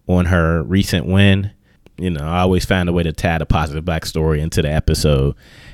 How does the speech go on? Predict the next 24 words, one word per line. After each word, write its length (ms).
And 120
I 60
think 240
it 100
p-, 180
ties 320
in 180
rather 240
perfectly 540
or 80
rather 260
nicely, 640
if 120
I 100
do 160
say 200
so. 360
Um, 520
you 140
know, 160
you 160
have 220
someone 400
who 400